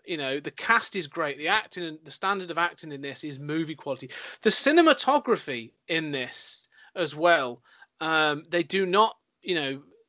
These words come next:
uh, at any point that, you know, do they ever, they don't misuse the landscape. They really utilize some of the landscapes they've got in this, and it looks beautiful. It looks fantastic. So <clears throat> that, you know, there's several shots that they've gone like, "Well, we're doing, um, you know, a Western,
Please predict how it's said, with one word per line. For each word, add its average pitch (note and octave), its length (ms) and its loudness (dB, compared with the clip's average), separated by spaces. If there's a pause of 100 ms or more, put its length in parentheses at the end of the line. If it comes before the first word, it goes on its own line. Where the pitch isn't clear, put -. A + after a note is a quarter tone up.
(140)
uh, - 200 2
at F#3 100 0
any A3 180 6
point E3 380 -2
that, E3+ 240 -4
you F3+ 80 -4
know, D3 100 -4
do C#3+ 120 -10
they D3 180 0
ever, D3 260 -4
they D3 240 -6
don't F3 240 4
misuse F#3 720 2
the D#3+ 80 0
landscape. D#3 420 2
They F3+ 140 2
really G3 300 4
utilize E3 540 0
some E3 140 -2
of D3+ 40 0
the C#3+ 60 2
landscapes D3+ 440 2
they've C3+ 120 -4
got D3 200 4
in C#3 80 -4
this, B2 180 -8
and D#3 80 -8
it E3+ 80 -2
looks G3 180 2 (140)
beautiful. D3 800 0
It D3 40 -4
looks D#3 200 -8
fantastic. C#3+ 640 -4
So D#3 160 -4 (380)
<clears throat> - 340 -12
that, G#3+ 440 6
you A3 120 0
know, F#3 140 4
there's E3+ 260 -4
several G3 480 2
shots - 400 0
that - 140 -10
they've E3 160 -4
gone F3+ 180 0
like, D#3+ 100 -4
"Well, A#3+ 140 4
we're F3 80 6
doing, F#3+ 480 2 (260)
um, C#3 480 2 (220)
you E3+ 100 -2
know, D#3 100 -2
a D#3+ 80 2
Western, D#3+ 560 2